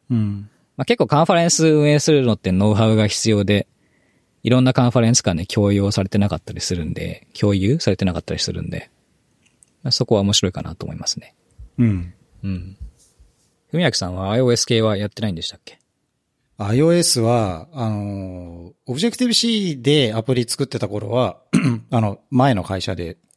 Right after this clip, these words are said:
Speaker 1: 作ってた頃は、まあそこそこちらほら、あの、貢献してたんですけど、
Speaker 2: うん。
Speaker 1: あるタイミングで、あの、Swiftに移行しようってなって、まあそのタイミングで、まあその、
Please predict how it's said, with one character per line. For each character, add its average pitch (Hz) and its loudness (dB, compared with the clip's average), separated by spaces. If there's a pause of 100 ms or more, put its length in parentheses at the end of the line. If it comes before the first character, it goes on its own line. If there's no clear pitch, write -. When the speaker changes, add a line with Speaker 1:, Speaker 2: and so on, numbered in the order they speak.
(480)
Speaker 1:
作 - -6
っ - -20
て 113 -6
た 107 -2
頃 101 -2
は、 101 -2 (460)
ま 185 2
あ 214 2
そ 165 0
こ 190 -4
そ 180 0
こ 120 0
ち 143 -4
ら 117 2
ほ 104 -2
ら、 80 -6 (600)
あ 107 -6
の、 82 -8 (1080)
貢 127 2
献 107 0
し - -2
て 113 0
た - -10
ん 82 -20
で 76 -20
す - -12
け 87 -10
ど、 82 -10 (100)
Speaker 2:
う 143 2
ん。 113 0 (280)
Speaker 1:
あ 160 2
る 170 0
タ 117 2
イ 104 0
ミ 98 0
ン 95 -2
グ 95 -2
で、 90 -4
あ 107 -4
の、 90 -6
Swift 135 0
に 127 0
移 - -6
行 127 0
し 131 0
よ 113 2
う - -6
っ - -20
て - -14
な 82 -12
っ - -20
て、 101 -6 (420)
ま 160 2
あ - 2
そ 151 2
の 156 2
タ 156 2
イ - -2
ミ 156 -2
ン 151 0
グ 143 -2
で、 139 2
ま 139 0
あ 85 -14
そ 110 -6
の、 87 -8